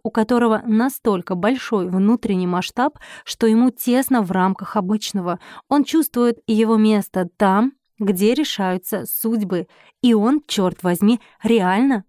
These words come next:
может это потянуть. Человек с двадцать первым арканом — это олицетворение веры в лучшее. Он словно встроен в этот мир с прошивкой «Я хочу, чтобы всё было по-человечески». Он действительно верит в добро,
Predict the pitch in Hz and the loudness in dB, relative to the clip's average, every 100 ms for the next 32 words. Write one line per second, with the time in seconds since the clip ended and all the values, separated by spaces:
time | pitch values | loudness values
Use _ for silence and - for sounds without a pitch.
0 | - 196 190 254 277 - 220 233 233 190 | -2 0 2 2 0 0 -2 -2 -4 -4
1 | - 185 180 170 - - - - - 240 | -2 -2 -2 -6 -18 -20 -20 -12 -2 2
2 | 208 190 185 190 160 190 254 294 - 190 | 2 0 -2 -4 -2 -2 -2 -4 -2 -2
3 | 185 185 175 - 190 208 220 - - _ | 0 -2 -2 -2 0 0 -2 -6 -20 _
4 | 233 240 - 240 233 233 214 202 202 214 | 0 0 0 -2 0 -2 -4 -2 2 2
5 | 202 185 190 160 180 180 170 175 202 - | 2 0 -2 0 0 0 -2 -2 -4 -6
6 | - 185 - 214 214 - 254 285 294 285 | -6 -6 -2 0 0 0 0 4 2 2
7 | - - 233 294 285 277 277 247 269 285 | -4 -2 2 2 2 2 0 4 2 2
8 | - - - - 294 254 - 277 - 269 | -8 -20 -16 -2 0 0 0 -2 0 -2
9 | 240 - - 175 226 226 - 196 175 254 | -2 -8 -20 -4 0 0 0 -4 -4 -4
10 | 262 - 214 190 190 - - - 208 254 | -4 -2 -2 -2 -4 -6 -10 -4 0 2
11 | 285 196 202 247 240 - 226 208 180 190 | 0 2 0 0 -2 -4 -2 0 -2 -6
12 | - - 180 - _ _ _ 208 208 226 | -10 -10 -12 -12 _ _ _ 2 2 2
13 | - 302 254 202 175 190 180 - - 180 | 0 -2 0 0 0 0 0 -4 -10 -4
14 | 180 170 180 226 | -2 0 0 0